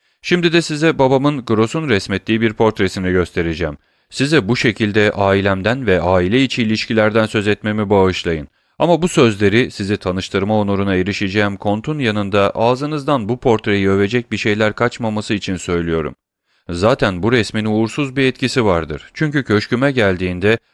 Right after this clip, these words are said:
annemin ona bakmaması düşük bir ihtimaldir ve ona bakarken ağlamaması ihtimali ise daha da düşüktür.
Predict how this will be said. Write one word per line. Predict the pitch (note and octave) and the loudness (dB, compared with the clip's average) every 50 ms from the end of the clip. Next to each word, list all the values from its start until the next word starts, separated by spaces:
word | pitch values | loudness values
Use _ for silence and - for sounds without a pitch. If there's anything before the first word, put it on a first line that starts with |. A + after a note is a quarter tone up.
| _ - | _ -4
annemin | - G2 A#2 A#2 A2 G2+ G2 | -2 -2 -2 -2 -4 -4 -2
ona | G2 G2+ G2+ G#2 F#2 E2 | -2 -2 0 0 0 2
bakmaması | F#2 A2 - - B2+ G#2+ G2+ G2 F2+ - - F#2 F2+ G2+ | 0 0 0 -2 -4 -4 -2 -4 -4 -2 -4 -4 -4 -4
düşük | G2 - - C3+ - - | -6 -6 -6 -8 -4 -4
bir | G2+ | -4
ihtimaldir | F#2+ F2+ - - G2+ F#2+ F#2+ F#2 F2 E2+ G2 G#2 G#2 F#2+ | -4 -4 -4 -6 -2 -2 0 -2 -2 -2 -4 -4 -2 0
ve | F#2 | 0
ona | F2 E2+ F2 F#2+ G#2 A2 F#2+ | 0 0 0 0 0 0 2
bakarken | F#2+ F2+ - A2+ G#2 G#2 G2 - G2 F#2 | 0 -2 0 0 -2 -2 0 -2 -2 0
ağlamaması | F#2 F#2+ G2 G2+ A2 A2 G#2+ G2 F#2+ F#2+ F2+ - - | 2 2 2 2 2 2 0 0 0 -2 -2 -4 -6
ihtimali | F#2 F2 - - G2 F#2 G2 F#2 F#2 F#2 G2 | -6 -6 -4 -6 -4 -2 0 0 0 0 -2
ise | F#2+ F2 - - F2+ E2+ F2 - - - | -4 -6 -4 -4 -4 -4 -4 -6 -6 -6
daha | F2 E2+ F#2 F2+ E2 | -4 -2 -2 -4 -4
da | E2+ D2+ | -4 -8
düşüktür. | E2 - - - D#2+ _ - D#2 D2+ - | -8 -10 -10 -12 -12 _ -10 -12 -12 -12